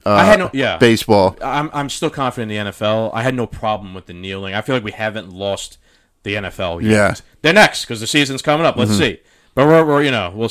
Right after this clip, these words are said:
Speaker 2: we'll see.
Speaker 1: Yeah, I'm fine with losing basketball, but, um, so they removed the all, and Biden is in favor of this, which is ludicrous. They removed the All-Star game from Georgia 'cause of their new voting laws that we just talked about. You could still vote.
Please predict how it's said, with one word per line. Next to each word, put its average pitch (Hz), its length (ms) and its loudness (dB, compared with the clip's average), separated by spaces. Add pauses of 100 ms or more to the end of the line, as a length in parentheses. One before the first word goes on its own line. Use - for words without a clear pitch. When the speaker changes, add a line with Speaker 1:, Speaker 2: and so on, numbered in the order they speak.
(120)
Speaker 2:
we'll 117 140 -2
see. 95 200 -10
Speaker 1:
Yeah, 120 200 2
I'm 151 180 8
fine 139 280 6
with 113 100 2
losing 110 340 4
basketball, 110 760 2
but, 107 180 4
um, 98 380 2 (1400)
so 165 440 4
they 170 200 4
removed 180 480 6
the 147 100 8
all, 143 240 6
and 180 260 4
Biden 185 360 4
is 151 120 2
in 147 120 2
favor 151 380 4
of 104 80 6
this, 101 180 2
which 131 160 4
is 110 200 4
ludicrous. 139 640 4 (220)
They 139 100 8
removed 160 440 6
the 151 80 6
All-Star 135 520 4
game 104 360 2
from 131 360 2
Georgia 104 460 2
'cause 107 320 2
of 95 140 -2
their 104 180 2
new 107 300 2
voting 101 380 2
laws 95 260 -2
that 95 140 -2
we 95 120 -6
just 95 260 -6
talked 98 260 -2
about. 95 260 -12 (880)
You 117 120 -2
could - 140 -2
still 139 240 2
vote. 120 340 4